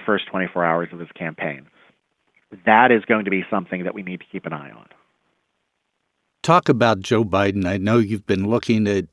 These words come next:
Speaker 2: at Joe Biden. He's got Midwest roots through Pennsylvania, Ohio. He is, uh,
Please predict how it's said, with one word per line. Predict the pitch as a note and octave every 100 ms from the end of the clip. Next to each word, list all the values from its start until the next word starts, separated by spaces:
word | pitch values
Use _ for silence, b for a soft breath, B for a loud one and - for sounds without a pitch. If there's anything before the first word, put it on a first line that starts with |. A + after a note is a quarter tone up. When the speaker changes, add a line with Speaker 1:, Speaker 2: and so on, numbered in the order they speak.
| -
Speaker 2:
at | F2+ F2
Joe | F2 F#2+ G#2
Biden. | G2 G2 G2+ G2 F#2 F#2
He's | F2 G2+ F#2+ E2
got | - F#2+ E2 D2+ - -
Midwest | G2+ F#2+ B2 A2+ G2+ A2+ A2 - -
roots | G2+ G2 E2+ - -
through | F2 D#2
Pennsylvania, | C#2 A2 F#2+ F2+ E2+ G#2 G2 F#2
Ohio. | D#2 D#2+ D2+ - G2 F2+ D#2+ D2+ -
He | - G2+ F#2+ E2
is, | F2 D2+ - - B B B B B
uh, | G#1+ D#2 D#2 D2